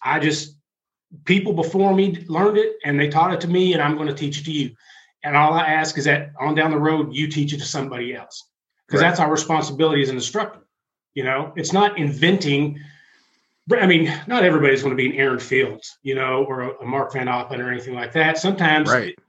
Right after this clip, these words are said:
Speaker 1: your, your skill set may lie in just organizing information and applying it to the, the audience you have.
Speaker 2: Yeah,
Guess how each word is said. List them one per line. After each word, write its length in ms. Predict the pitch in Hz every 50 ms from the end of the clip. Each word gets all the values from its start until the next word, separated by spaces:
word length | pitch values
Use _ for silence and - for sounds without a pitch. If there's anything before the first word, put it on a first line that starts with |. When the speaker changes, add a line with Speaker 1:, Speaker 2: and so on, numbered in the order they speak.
| _
Speaker 1:
your, 320 | _ 180 151 156 160 165 160
your 140 | 156 147 143
skill 340 | 147 - - 196 208 214
set 340 | 202 - - 160 151 156 -
may 140 | 147 147 147
lie 300 | 147 147 151 151 151 151
in 240 | 147 147 147 143 143
just 260 | 151 165 160 - - _
organizing 580 | - 160 208 202 185 147 143 147 143 143 143 143
information 640 | 139 - - 139 135 135 139 135 135 - 165 175 170
and 80 | 156 135
applying 400 | 127 - - - 139 135 143 151
it 100 | 165 160 160
to 60 | 151
the, 220 | 147 156 160 - - _
the 160 | 156 147 156 - - 135
audience 320 | 147 151 156 156 156 -
you 100 | 170 160
have. 260 | 156 185 - - - - _ _ _ _ _ _ _ _ _ _ _ -
Speaker 2:
Yeah, 220 | - 104 113 110